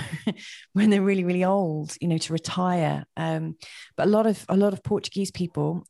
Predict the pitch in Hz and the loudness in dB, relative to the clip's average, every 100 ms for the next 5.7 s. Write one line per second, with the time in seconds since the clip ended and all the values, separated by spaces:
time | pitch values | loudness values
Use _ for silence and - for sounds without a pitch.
0 | - 165 165 165 - 170 - _ _ _ | -6 -4 -2 -4 -4 -4 -4 _ _ _
1 | - 190 - 208 202 202 202 196 202 226 | -10 -6 0 0 2 0 0 0 2 0
2 | 160 - - - 180 175 175 208 208 202 | -2 -6 -12 -6 -2 -2 0 2 2 0
3 | - 165 170 165 175 180 - 175 170 165 | -4 -6 -6 -6 -6 -8 -4 -2 0 -2
4 | 165 160 180 180 180 175 175 - - 165 | -2 -2 -2 -2 -2 -2 -4 -8 -6 -4
5 | 165 156 156 - - - | -4 -4 -6 -6 -6 -8